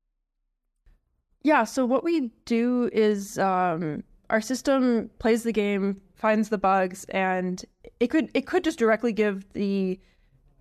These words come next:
the grades to the students. Uh, because grades have, like, real impact on people, we wanted to have an additional check and have a human in the loop. And so what we did is we had an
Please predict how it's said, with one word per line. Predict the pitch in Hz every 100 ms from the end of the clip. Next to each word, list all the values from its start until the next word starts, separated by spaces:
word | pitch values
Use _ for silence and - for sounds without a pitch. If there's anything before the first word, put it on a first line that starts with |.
| _
the | 202
grades | 208 208 202
to | -
the | 196
students. | 196 - 190 254 - - -
Uh, | 190 180
because | 180 - 202 294 226
grades | 214 202 208
have, | 208 196 -
like, | 175 170 _ -
real | 208 220 214
impact | 196 202 208 202
on | 196
people, | 196 202 196 247
we | 220
wanted | 202 185 196 190
to | 208
have | 190 196 196
an | 196
additional | 190 180 196 185
check | - 190 -
and | 196
have | 208 175
a |
human | 180 190 190
in | 190
the | 185
loop. | 180 220
And | 208 208
so | 185 190 _ _ _
what | 226
we | -
did | 208
is | 269
we | 220
had | 240
an | 208